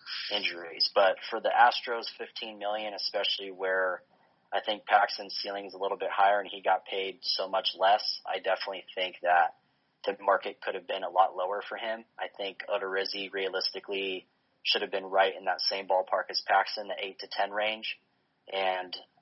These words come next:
I, I, I'm not surprised that the Astros ended up paying that much because it was a panic signing. And Odorizzi's, I, I don't know who Odorizzi's agent is, but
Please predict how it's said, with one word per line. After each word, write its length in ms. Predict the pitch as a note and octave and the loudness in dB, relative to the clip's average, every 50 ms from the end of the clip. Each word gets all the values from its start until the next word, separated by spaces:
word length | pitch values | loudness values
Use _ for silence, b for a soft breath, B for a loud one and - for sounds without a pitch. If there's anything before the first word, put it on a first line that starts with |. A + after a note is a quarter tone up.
| _ | _
I, 140 | - - F#2+ | 0 0 2
I, 320 | - - G2+ G#2 - - G#2+ | 4 6 6 6 6 6 4
I'm 80 | A2 | 4
not 200 | A2+ A#2+ B2 - | 6 4 4 4
surprised 560 | - - - - - G#2+ G2+ G#2 A2 A2 - - | 2 -4 -8 -4 0 2 2 2 2 -2 -6 -10
that 100 | G#2+ - | -6 -4
the 80 | A#2+ | -2
Astros 420 | G#2 G#2+ A2 G#2+ - - A2+ - A2 | 0 0 0 0 -2 -8 -8 -6 -6
ended 160 | G#2+ G#2+ G#2 | -4 -4 -4
up 140 | G#2+ G#2+ - | -4 -4 -4
paying 240 | - A2 A2+ A2+ A2 | -6 -6 -6 0 0
that 160 | A2 A2 G#2+ | 0 2 2
much 220 | A2+ A#2+ A#2+ - - - | 0 0 0 -2 -4 -8
because 260 | G2+ - - G2+ G2 | -8 -6 -6 -6 -6
it 80 | G2 F#2 | -6 -6
was 160 | G2 G2 - | -6 -8 -8
a 80 | - - - | -10 -4 2
panic 220 | G#2+ G2+ G2+ G#2+ - - | 4 4 4 4 2 2
signing. 400 | - - B2 B2+ C3 C3 C#3+ - _ _ _ _ _ _ _ _ _ | 4 4 4 4 2 0 -6 -10 _ _ _ _ _ _ _ _ _
And 540 | F#2 G2 G2+ G2 F#2+ F#2+ F#2+ F#2 F#2 F2+ - - - | -2 2 2 4 6 6 6 4 2 0 -4 0 0
Odorizzi's, 640 | G#2+ G#2+ G#2 G2+ G2+ G2+ G2+ G2 G2 G2 G2 F#2+ - - - - | 2 2 2 2 2 2 0 0 -2 -4 -4 -2 -2 -2 0 -2
I, 300 | - - - - - A2+ | -4 -4 0 2 4 6
I 20 | |
don't 100 | A#2 A2+ | 6 6
know 140 | G#2+ G#2 F#2+ | 4 2 0
who 160 | A2 G#2+ G2+ | 0 -4 -4
Odorizzi's 540 | F#2 G#2 G2+ G2+ G2 G2 F#2+ G2 G2 F#2 F#2 | -2 -2 -2 -2 -4 -4 -6 -6 -10 -8 -6
agent 320 | F#2 G2 F#2 F#2+ F#2 F2+ F2+ F2+ | -6 -6 -6 -6 -8 -8 -8 -10
is, 100 | F2 - - | -10 -6 -4
but 80 | G2 | -4